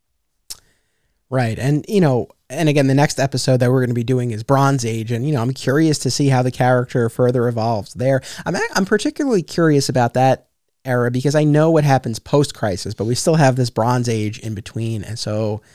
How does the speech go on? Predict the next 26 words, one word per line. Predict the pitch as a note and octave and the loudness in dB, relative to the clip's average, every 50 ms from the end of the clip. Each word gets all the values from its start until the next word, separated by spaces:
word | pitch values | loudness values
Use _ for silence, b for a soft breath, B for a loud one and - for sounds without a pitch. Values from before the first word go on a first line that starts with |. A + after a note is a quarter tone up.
| b b b b b b b - | b b b b b b b -12
uh, | G2+ G2+ G#2 G2+ G2+ G2 G2 F#2 F2+ - - _ _ _ _ - - - - - | -10 -8 -8 -6 -6 -6 -6 -8 -8 -12 -16 _ _ _ _ -20 -20 -20 -20 -20
you | A1 A#1+ C#2 C3+ D3 C3+ | -20 -16 -6 -2 -2 0
know, | A2+ A#2+ | 0 0
so | - B2+ | 0 0
I, | A#2 B2+ | 0 0
I | B2+ B2+ B2+ C3 - C3 C#3 | 0 0 0 0 0 0 0
am | D3 D#3 D#3+ D3 | 2 2 0 0
curious, | - - - C3 B2+ B2 A#2+ A2+ G#2+ A2 - - - - - | -2 -2 -2 0 0 0 0 0 -2 -2 -2 -4 -4 -6 -8
uh, | G#2+ G#2 G#2+ A2 A2 G#2+ G#2 G#2+ G#2 G2 - _ _ _ | -8 -8 -8 -8 -8 -8 -8 -8 -8 -10 -12 _ _ _
you | - C3 A2+ | -10 -8 -8
know, | G2+ G#2 | -8 -8
to | - - G#2+ | -8 -8 -6
see | - - G#2+ G2 | -6 -6 -6 -6
that | F#2+ A2 A2 - - | -6 -6 -6 -6 -8
first. | - - A2 A2 F#2 - - - - _ | -8 -8 -6 -6 -6 -8 -12 -14 -12 _
But, | - A#2+ B2+ B2+ - - _ _ _ _ _ _ _ _ _ _ _ _ _ _ - - - - | -2 0 0 0 0 -4 _ _ _ _ _ _ _ _ _ _ _ _ _ _ -16 -16 -12 -10
uh, | A2 A#2 A#2+ A#2+ A#2 | -8 -6 -4 -4 -4
yeah, | A#2 C#3+ G3 G#3+ G3 D#3+ | 0 2 2 2 2 2
I | D3+ | 0
mean, | D3+ D#3 | 0 0
everything | D#3 F3 G#3+ - A#3+ A#3 | 0 -2 -4 -6 -6 -8
that | A#3+ | -6
you're | G#3+ F#3 | -4 -4
saying | D3 - - D3+ D#3 D#3+ D#3 D#3 D3+ C#3+ C3+ C#3 _ _ _ _ _ _ _ _ _ _ _ _ _ _ _ _ _ _ | -4 -4 -2 0 0 2 2 2 2 0 -2 -4 _ _ _ _ _ _ _ _ _ _ _ _ _ _ _ _ _ _
makes | D#3 D3+ D3+ C#3 - | -2 -2 -2 -2 -2
sense. | - E3+ F3+ F#3+ E3 - | -2 0 0 0 0 -2